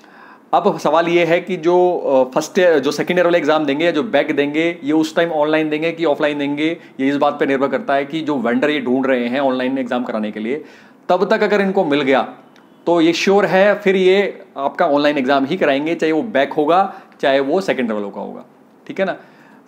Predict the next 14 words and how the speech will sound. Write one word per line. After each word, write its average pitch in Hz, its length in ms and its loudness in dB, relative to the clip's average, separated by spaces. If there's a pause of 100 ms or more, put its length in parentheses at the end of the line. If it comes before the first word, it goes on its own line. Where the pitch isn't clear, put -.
(160)
और 117 520 0
अगर 170 280 2 (300)
तब 160 220 0
तक 196 80 2
भी 170 260 -2
कोई 196 200 4
vendor 160 260 2
इनको 160 220 0
नहीं 143 240 -2
मिला, 156 180 2
इनकी 151 280 -4
तालमेल 135 380 0
नहीं 143 240 -2
आ, 135 160 2